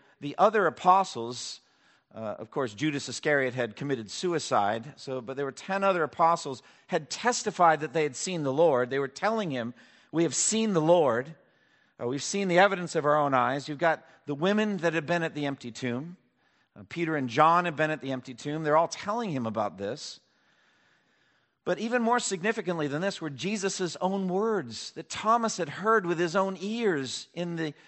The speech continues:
years preceding the crucifixion. Uh, for example, at Caesarea Philippi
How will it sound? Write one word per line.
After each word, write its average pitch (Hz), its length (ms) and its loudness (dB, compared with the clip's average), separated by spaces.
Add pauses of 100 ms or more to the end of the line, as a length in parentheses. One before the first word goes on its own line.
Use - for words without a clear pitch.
(100)
years 175 600 2 (120)
preceding 156 880 -6 (100)
the 143 100 -6
crucifixion. 143 840 -8 (680)
Uh, 131 160 -2
for 151 200 -2
example, 151 400 -2
at 123 80 -6
Caesarea 160 400 0
Philippi 165 640 -2